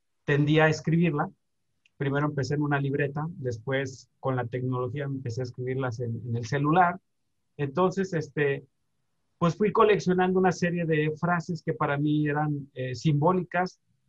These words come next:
de, del argot político, de la vida política. Eh, no solo de nuestro estado, sino del país, incluso fuera del país, ¿no? Algunas frases o refranes que, de las cuales yo utilizo en este libro, eh,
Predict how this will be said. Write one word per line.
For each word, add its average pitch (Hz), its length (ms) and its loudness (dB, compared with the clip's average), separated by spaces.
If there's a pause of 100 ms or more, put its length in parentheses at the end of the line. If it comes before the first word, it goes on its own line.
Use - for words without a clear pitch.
(100)
de, 156 460 4 (680)
del 139 260 -2
argot 139 360 0
político, 165 640 -2
de 131 100 -2
la 123 120 0
vida 135 260 -2
política. 110 640 -8 (220)
Eh, 147 200 -10
no 196 140 2
solo 208 300 -2
de 175 80 0
nuestro 131 240 -4
estado, 131 340 -2
sino 123 240 -8
del 117 140 -6
país, 131 320 -2
incluso 156 480 -4
fuera 160 280 -4
del 131 120 -4
país, 98 420 -10
¿no? 185 160 -8 (840)
Algunas 190 420 2
frases 185 580 0 (100)
o 139 120 -2
refranes 156 640 -2
que, 127 300 -4 (240)
de 135 140 -4
las 131 200 -4
cuales 160 360 0
yo 143 420 -2
utilizo 147 540 -2
en 135 100 -4
este 143 240 -2
libro, 135 400 -2 (920)
eh, 139 380 0